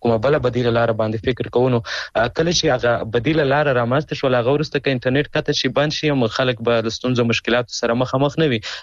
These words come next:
لکه وړاندې چې خبرې وشولې چې، اه، دلته اکثره کاروبارونه چې د ان-، د انټرنیټ له لارې کېږي، یا زموږ اکثره خویندې او وروڼه چې، اه، په وطن کې اوسېږي او د دې، اه، هغه چا خبره چې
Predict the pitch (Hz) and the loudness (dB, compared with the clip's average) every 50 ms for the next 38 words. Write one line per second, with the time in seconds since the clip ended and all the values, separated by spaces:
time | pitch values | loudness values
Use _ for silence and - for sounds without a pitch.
0 | - - 123 113 - 123 127 127 131 131 123 117 - - - - 117 117 120 123 | -8 -6 -4 0 2 2 2 2 2 0 -2 -2 -4 -4 -2 -2 0 2 2 2
1 | 127 123 120 117 - - 120 113 117 110 - 113 113 110 110 104 - - 113 110 | 4 2 2 2 2 0 0 0 0 -2 0 0 2 2 2 0 0 2 2 4
2 | 110 110 110 107 113 120 117 113 - 117 107 - - 117 117 117 110 - 110 110 | 4 2 2 2 0 0 0 0 -2 -2 -2 -2 -2 0 0 0 0 0 0 0
3 | 110 104 110 110 117 120 123 117 107 - 110 98 - 113 110 107 104 - 107 104 | 2 2 2 2 2 2 2 0 0 0 -2 0 0 2 0 0 0 -2 -2 0
4 | 110 113 107 101 - 107 113 120 120 - - 120 113 113 110 107 110 107 - 113 | 0 0 0 0 0 2 2 2 0 0 0 2 2 2 2 0 -2 -4 -2 -2
5 | 110 101 110 110 107 107 104 - 113 117 110 104 113 107 - - - - - - | 0 2 2 2 2 2 0 0 0 0 2 2 0 0 -2 -6 -8 -10 -8 -6
6 | - 104 107 - - 127 131 127 123 120 113 113 - - 113 113 104 104 - - | -4 -4 -4 -2 0 0 2 2 2 2 0 -2 -4 -4 -4 -2 -2 -2 -2 -2
7 | 131 131 135 131 123 117 120 117 110 107 107 113 127 135 127 123 117 - - 117 | 0 0 2 2 2 2 2 2 2 2 2 2 2 2 2 2 0 0 -2 -2
8 | 110 - - - - _ - 98 107 110 110 110 110 110 104 98 107 113 113 107 | -4 -4 -10 -20 -16 _ -2 0 2 4 4 4 2 2 0 0 0 0 0 0
9 | 98 - - 113 110 110 107 101 104 107 113 113 110 110 107 - - 127 131 127 | 0 0 0 2 2 4 2 2 2 2 2 2 2 0 0 0 0 0 0 0
10 | - 120 117 110 - - 117 110 104 107 107 107 - _ _ _ _ _ _ _ | 0 0 0 0 0 0 -2 -2 -2 -6 -12 -16 -20 _ _ _ _ _ _ _
11 | _ _ _ _ _ _ _ _ _ _ - 110 113 107 104 113 113 117 117 117 | _ _ _ _ _ _ _ _ _ _ -2 0 0 2 2 0 2 2 2 4
12 | 117 113 - 98 110 107 107 104 - 110 110 107 107 107 107 107 107 104 104 110 | 2 2 2 2 2 2 0 0 0 0 2 4 4 4 4 4 2 2 0 0
13 | 101 - 120 113 - 117 113 117 113 117 - - 117 | 0 0 -2 -2 -2 0 0 0 0 0 0 0 -2